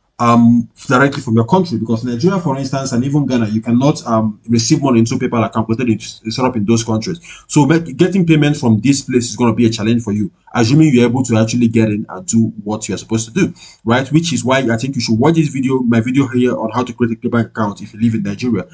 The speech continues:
that you can actually receive and send out funds. So maybe you should consider watching this video.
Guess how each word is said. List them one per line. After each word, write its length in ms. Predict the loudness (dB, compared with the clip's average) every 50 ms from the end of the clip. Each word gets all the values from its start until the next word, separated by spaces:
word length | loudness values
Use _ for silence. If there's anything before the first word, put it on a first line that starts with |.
| -20 -8 -2
that 220 | -2 -2 0 0
you 120 | -2 -2 0
can 140 | 0 0
actually 220 | 0 0 0 0 2
receive 500 | 2 2 2 0 -2 -2 -2 -2 -2 -4
and 120 | -12 -12 -8
send 280 | -6 -4 -2 0 0
out 160 | 0 -2 -4
funds. 420 | -6 -8 -8 -8 -8 -8 -14 -20 _ _
So 360 | -20 -20 -20 -10 -4 -2 0
maybe 200 | 0 2 2 2
you 80 | 2
should 320 | 2 0 -2 -2 -4 -2 -2
consider 300 | -4 -2 -2 0 2 2
watching 260 | 2 2 2 2 2
this 120 | 2 2
video. 260 | 0 -2 -4 -4 -6